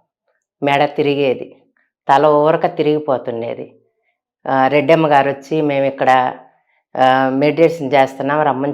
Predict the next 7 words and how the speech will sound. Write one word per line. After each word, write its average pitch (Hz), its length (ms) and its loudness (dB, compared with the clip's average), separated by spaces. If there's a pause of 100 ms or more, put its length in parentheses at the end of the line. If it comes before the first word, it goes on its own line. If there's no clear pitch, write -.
చెప్పారు. 117 420 -6 (400)
సరేనని 135 540 0
వచ్చాను. 123 480 -4 (400)
వచ్చిన 135 340 -8
తర్వాత 127 560 -6 (400)
నాకు 139 240 -2
నెలకల్లా 135 720 -2